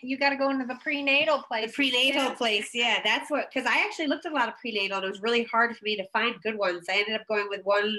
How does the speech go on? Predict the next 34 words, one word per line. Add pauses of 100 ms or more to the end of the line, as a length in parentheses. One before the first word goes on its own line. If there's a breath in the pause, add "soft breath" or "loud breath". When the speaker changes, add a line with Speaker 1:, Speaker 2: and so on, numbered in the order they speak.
(140)
Speaker 2:
online
and
then
one
from
Whole
Foods (480)
and
then
one
my
dad, (160)
my
dad's
a
doctor
in
New
York.
He
did
recommend
one (120)
and (100)
Karen
recommended (640 soft breath)
one,
but
I
couldn't
find
a
good
prenatal.